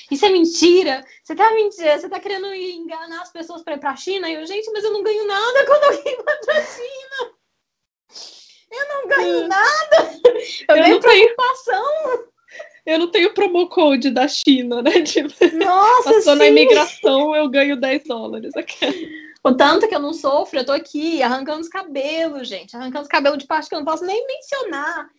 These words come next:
Speaker 1: Porque o menino foi pra lá depois de ver meu vídeo, não quer sair de lá e quer ficar legal. <laughs> E todo dia eu tô tipo, "Menino, sai! Não fica aí, peste!"
Speaker 2: Vamos colocar, então, um vídeo do ovo centenário lá no,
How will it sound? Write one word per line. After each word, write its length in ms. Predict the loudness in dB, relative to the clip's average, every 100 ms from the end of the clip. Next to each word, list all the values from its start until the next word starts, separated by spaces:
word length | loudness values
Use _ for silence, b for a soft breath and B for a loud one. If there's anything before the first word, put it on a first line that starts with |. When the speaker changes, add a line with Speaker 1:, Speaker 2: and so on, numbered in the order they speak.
| b _
Speaker 1:
Porque 260 | -8 -4 -4
o 120 | -4
menino 420 | -6 -2 -2 -4
foi 160 | -8 -10
pra 180 | -6 -6
lá 120 | -6
depois 320 | -6 -8 -10
de 80 | -8
ver 160 | -6 -4
meu 180 | -6 -6
vídeo, 240 | -8 -8
não 100 | -8
quer 160 | -6 -4
sair 160 | -2 -2
de 100 | -2
lá 180 | -2
e 40 | -4
quer 140 | -8
ficar 220 | -8 -8 -8
legal. 420 | -6 0 2 2
<laughs> 140 | -2 -4
E 80 | -4
todo 340 | -4 -8 -6
dia 100 | -2
eu 60 | -4
tô 120 | -4
tipo, 200 | -14 -12
"Menino, 460 | -8 -8 -10 -12 -12
sai! 560 | -12 0 2 2 0 -8 -8 _ _ _ _ _ _ _ _ b b b b b
Não 240 | -10 -8 -8
fica 400 | -6 -6 -4 -8
aí, 340 | -8 -12 -16 -6
peste!" 800 | -4 -4 -8 -20 -12 -12 -12 _ _ _ _ _ _ _ -20 B B B B B -8
Speaker 2:
Vamos 300 | -4 -2 -2
colocar, 440 | -2 0 0 0
então, 340 | 0 -2 0 0
um 80 | 0
vídeo 420 | 0 0 0 -2
do 140 | 0
ovo 300 | 2 2 0
centenário 800 | -4 -4 -4 -4 -6 -6 -4 -4
lá 200 | -2 -2
no, 280 | 0 -2